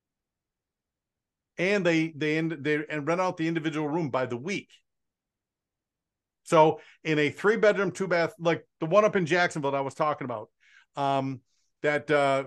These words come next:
four bedroom, two bath, um, it's probably gonna rent out for somewhere around twenty-one, twenty-two, twenty, maybe twenty-three hundred dollars a month up in Jacksonville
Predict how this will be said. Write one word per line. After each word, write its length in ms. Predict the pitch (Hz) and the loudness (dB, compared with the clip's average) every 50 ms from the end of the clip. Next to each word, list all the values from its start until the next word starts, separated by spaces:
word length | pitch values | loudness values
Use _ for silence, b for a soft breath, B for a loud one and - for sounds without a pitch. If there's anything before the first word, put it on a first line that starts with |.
| 131 - | -4 2
four 200 | 170 180 196 185 | 4 4 4 6
bedroom, 340 | 170 185 180 165 180 165 | 6 4 4 4 2 -2
two 160 | - - 165 147 | -2 -2 -2 0
bath, 360 | 147 170 175 156 139 139 - _ _ _ _ _ _ _ _ _ _ - | 0 0 0 0 -2 -2 -6 _ _ _ _ _ _ _ _ _ _ -8
um, 520 | 147 147 143 139 139 135 131 131 139 - _ _ | -6 -4 -2 -2 -2 -2 -4 -6 -8 -12 _ _
it's 120 | 151 143 - | -10 -10 0
probably 280 | - 175 165 170 170 | 4 4 4 4 4
gonna 200 | 180 196 175 151 | 4 2 2 4
rent 200 | 143 156 156 156 | 4 4 4 4
out 320 | 170 175 170 147 139 - - | 4 2 2 2 0 -4 -8
for 100 | 143 127 | -10 -8
somewhere 480 | - - 175 180 180 175 180 175 170 160 - | -4 -4 -2 -2 -2 -2 -2 -2 -2 -2 -2
around 600 | 139 139 131 156 165 170 165 151 147 143 135 120 | -4 -2 0 0 2 2 2 2 0 -2 -4 -8
twenty-one, 600 | - - - 160 156 160 160 151 151 156 156 156 139 | -12 -6 -4 -2 -2 -2 -2 0 -2 -2 -2 -4 -6
twenty-two, 680 | - - 156 156 156 151 - 160 160 156 156 156 151 | -6 -6 -4 -4 -4 -6 -4 -2 -2 0 0 -2 -4
twenty, 260 | 147 - 143 151 156 156 | -6 -6 -6 -4 -2 -2
maybe 200 | 151 143 127 - | -2 -2 -4 -6
twenty-three 420 | - - 160 156 - - 160 143 | -6 -4 -4 -4 -2 -2 -2 0
hundred 160 | 127 147 147 | 0 0 2
dollars 240 | 143 147 147 143 123 | 4 4 4 4 4
a 60 | 135 | 2
month 240 | 131 139 147 139 - | 2 2 0 0 0
up 120 | 151 - 143 | -2 -2 -2
in 80 | 123 | -2
Jacksonville 600 | 117 127 123 131 127 - 160 165 165 175 165 - | 0 0 0 0 -2 -4 -2 -2 0 0 -2 -4